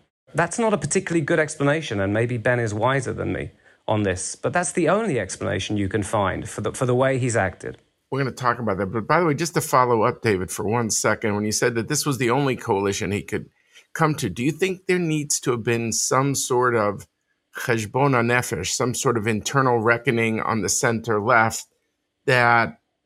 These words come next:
Speaker 2: you know, that put, that put him in that side, saying, "We, we're boycotting you until the end of your trial"? Now, we, we could say that was the right approach 'cause he's on a trial, and that, and, you know, and, and that should have been the case.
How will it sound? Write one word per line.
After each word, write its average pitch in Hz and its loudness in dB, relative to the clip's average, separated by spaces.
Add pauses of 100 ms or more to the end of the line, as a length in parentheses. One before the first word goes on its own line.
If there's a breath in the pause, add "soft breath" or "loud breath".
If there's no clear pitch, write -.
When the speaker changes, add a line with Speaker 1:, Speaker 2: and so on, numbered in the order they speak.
(120)
Speaker 2:
you 131 0
know, 120 2
that 120 -2
put, - -2
that 123 -2
put 175 0
him 143 2
in 127 0
that 113 0
side, 95 2
saying, 139 4
"We, 123 0
we're 120 2
boycotting 127 2
you 117 2
until 123 0
the 127 0
end 113 2
of 113 -2
your 120 2
trial"? 131 2
Now, 107 0
we, 101 -6 (160)
we 120 -6
could 120 -4
say 147 2
that 123 2
was 113 -2
the 107 0
right 110 2
approach 117 2
'cause 117 -4
he's 127 -2
on 135 2
a 139 2
trial, 131 -2
and 104 -2
that, 104 -2
and, 117 -4
you 117 -6
know, 107 -2
and, 95 -4
and 113 -2
that 113 -2
should 175 2
have 156 2
been 123 0
the 101 -2
case. 90 0